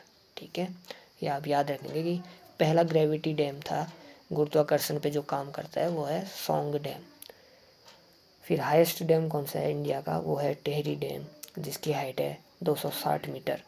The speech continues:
ठीक है, जिसको नाइनटीन सेवेंटी एट में बनाना शुरू किया था, दो हज़ार छः में बन गया था, ठीक है, और जिसकी capacity है, ये भी पूछता है, हज़ार megawatt की इसकी capacity है।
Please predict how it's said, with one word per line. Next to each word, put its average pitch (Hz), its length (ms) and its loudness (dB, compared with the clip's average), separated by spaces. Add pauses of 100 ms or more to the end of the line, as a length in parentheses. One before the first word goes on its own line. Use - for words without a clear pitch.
(880)
ठीक - 200 -4
है, 185 100 6
जिसको 156 440 0
नाइनटीन 147 380 0
सेवेंटी 147 520 -4
एट 147 220 0 (500)
में 156 260 0 (400)
बनाना 147 320 2
शुरू 147 220 0
किया 135 180 -2
था, 170 100 0
दो 165 140 0
हज़ार 147 200 2
छः 143 260 -6
में 143 220 -2
बन 131 200 -6
गया 135 240 -6
था, 180 160 -10
ठीक 165 180 -6
है, 175 180 -2
और 147 160 -4
जिसकी 143 260 -8
capacity 156 560 -6
है, 151 100 0
ये 151 120 0
भी 160 80 -2
पूछता 156 360 -4
है, 190 220 -2
हज़ार 156 340 4
megawatt 139 520 -2
की 147 100 -10
इसकी 165 200 -8
capacity - 580 -10
है। - 100 -14